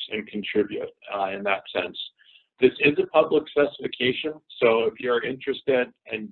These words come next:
in looking at it first, go out on the website and, and grab it in that sense. <clears throat> Excuse me. There will also be, uh, there is a white paper actually posted by this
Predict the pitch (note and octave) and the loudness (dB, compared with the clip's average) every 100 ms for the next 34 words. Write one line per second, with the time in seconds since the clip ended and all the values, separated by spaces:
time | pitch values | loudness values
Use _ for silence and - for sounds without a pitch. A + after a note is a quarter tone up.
0 | _ G#2+ A2 A#2+ - A#2+ A2+ G#2 - D#3+ | _ -8 -6 -6 -6 -4 -2 -4 -4 -4
1 | C#3+ - A#2 A2+ A2+ A2+ A2+ G#2 G2+ G#2+ | -6 -12 -2 2 4 4 0 -2 -2 -2
2 | - - G#2+ G2+ - - G#2 G#2 G2+ G#2 | -4 -4 -4 -4 -10 -10 -8 -8 -10 -6
3 | G2+ G2+ _ _ - - G#2+ - B2 G2+ | -6 -8 _ _ -8 -2 0 -2 -8 -12
4 | G2 A2 - G2 F#2 - - _ _ _ | -8 -8 -8 -8 -8 -12 -20 _ _ _
5 | _ _ _ _ _ _ _ _ _ _ | _ _ _ _ _ _ _ _ _ _
6 | _ _ _ - - - - - C#4 C3 | _ _ _ -20 -18 -18 -18 -2 0 0
7 | A2 G#2+ B2+ C3+ D3 C#3+ D3 D3 D3 A#2+ | 0 4 6 8 6 4 2 0 -6 -6
8 | B2 A#2 A2 _ G#2 G#2 A2+ A#2 C3+ B2 | -8 -8 -10 _ -10 -8 -6 -6 -6 -8
9 | G#2 G2+ G#2 _ G#2 G2+ G2+ G#2 G#2+ - | -10 -8 -10 _ -16 -12 -14 -14 -16 -12
10 | G#2+ G2+ A#2 A2 - G#2 G2+ G2+ A2 | -12 -8 -8 -8 -10 -8 -4 -2 -2